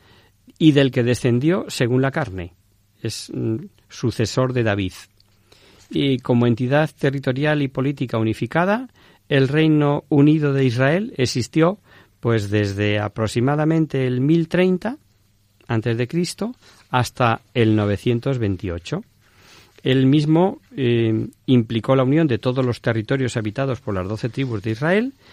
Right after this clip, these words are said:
en un, en un área que actualmente corresponde al moderno Estado de Israel, los territorios palestinos, parte del Reino de Jordania. Los reinos, eh, los reyes de Israel en tiempos de la monarquía unida son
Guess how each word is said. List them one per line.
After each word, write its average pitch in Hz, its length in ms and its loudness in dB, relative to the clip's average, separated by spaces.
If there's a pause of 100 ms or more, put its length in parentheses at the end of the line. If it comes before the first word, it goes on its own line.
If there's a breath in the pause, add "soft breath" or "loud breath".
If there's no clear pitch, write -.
(280 soft breath)
en 131 180 2
un, 151 200 0 (100)
en 139 140 2
un 170 140 4
área 185 380 2
que - 140 -6
actualmente 147 640 -4
corresponde 139 600 -2 (300 soft breath)
al 123 140 2
moderno 123 420 0
Estado 127 380 0
de 131 80 0
Israel, 165 460 -2 (340 soft breath)
los 123 180 -4
territorios 117 540 -2
palestinos, 180 760 -2 (280)
parte 147 480 4
del 127 180 0
Reino 135 240 0
de 110 100 2
Jordania. 98 580 -8 (640 soft breath)
Los 120 260 2
reinos, 131 600 0
eh, 117 460 -2
los 117 280 0
reyes 107 480 0
de 104 80 -6
Israel 110 400 -2
en 104 140 -2
tiempos 117 520 -4 (240 soft breath)
de 113 160 -2
la 107 140 0
monarquía 104 500 -2
unida 170 340 2
son 185 360 -2